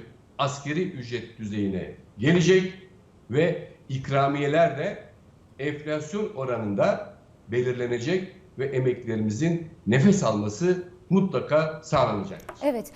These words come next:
Speaker 2: e, Sayın Girgin, son sorum da şu konuyla ilgili olacak. Şimdi dedik
Speaker 1: Evet.
Speaker 2: ya, az önce konuştuk sizinle de, Sayın Cumhurbaşkanı da söyledi. "Kararnameyle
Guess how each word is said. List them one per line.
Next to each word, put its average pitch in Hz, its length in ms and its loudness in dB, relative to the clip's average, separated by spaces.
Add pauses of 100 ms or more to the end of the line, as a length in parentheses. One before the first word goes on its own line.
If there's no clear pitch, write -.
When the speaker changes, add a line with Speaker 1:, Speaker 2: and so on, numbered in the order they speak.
(200)
Speaker 2:
e, 214 200 2
Sayın 269 300 4
Girgin, 220 300 -2
son 262 360 0
sorum 247 360 -2
da 233 100 0
şu 240 140 -6
konuyla 220 380 -6
ilgili 196 300 -6
olacak. 190 480 -2
Şimdi 220 240 -8
dedik 220 300 -4
Speaker 1:
Evet. 190 140 -10
Speaker 2:
ya, 180 320 4
az 226 160 -4
önce 220 300 -4 (260)
konuştuk 262 420 -10
sizinle 196 340 -8
de, 262 80 -2
Sayın 247 220 -4
Cumhurbaşkanı 220 580 -8
da 202 80 -6
söyledi. 214 500 -8 (300)
"Kararnameyle 196 840 -2